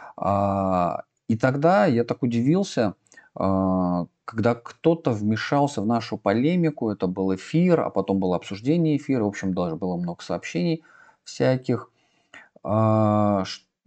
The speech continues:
когда, а, когда там тоже кто-то из коллег, в общем, встрял и попытался сказать там какую-то критику или что-то ещё,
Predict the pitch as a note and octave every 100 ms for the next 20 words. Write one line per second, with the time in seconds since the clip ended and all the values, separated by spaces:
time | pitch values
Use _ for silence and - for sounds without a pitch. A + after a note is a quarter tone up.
0 | - B2 C#3 D3+ D3 C#3 C3 B2 A#2+ B2+
1 | B2 A#2+ A2+ A#2+ - B2 G#2 - A2 G2+
2 | - - A#2+ F3+ - G#2 - G2+ - C#3
3 | G#3 G#3 C#3+ C3+ G2+ A2 E2+ F#2+ F#2 F2+
4 | - A2 A2+ A2 F2 - _ F2+ E2+ -
5 | - - G2+ - G2 F2+ - D#3+ G#3 F#3
6 | C#3+ A2 F#2+ - - - G2+ - G#3 A3